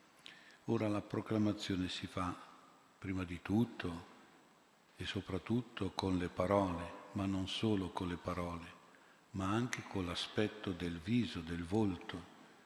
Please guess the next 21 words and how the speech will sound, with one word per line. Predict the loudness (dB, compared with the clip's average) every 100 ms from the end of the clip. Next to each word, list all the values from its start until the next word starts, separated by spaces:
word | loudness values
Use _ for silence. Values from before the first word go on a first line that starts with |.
| -20 -20 -20 _
che | 2 2
veicola, | 4 4 4 2 -2 -4 -2 -2
riflette | -2 0 4 4 2 -4 -6
il | -2 0
messaggio | 2 0 -2 -2 -2 -4
delle | -4 -2 -4
parole. | -4 -4 -4 -8 -10 -14 -18 -20 -20 -20 -20 -20 -20 -20 _ -20 -20 -20 -20 -4
Ora | 2 2 2
la | 0
parola, | 0 2 2 2 0 -2 -6
il | 0 2
messaggio | 4 2 2 2 2 -2
che | -2
Gesù | -2 0 0 -2
proclama, | -4 -6 -4 -2 0 0 0 -4 -20 -20 -20
si | -8 -6
chiama | -2 0 0 0 -2
Vangelo, | -2 0 0 0 -4 -6 -8 -8 -12 -14 -20 -14
Vangelo | -6 -4 -4 -2 -2 -2
di | -4 -4
Dio. | -6 -10 -12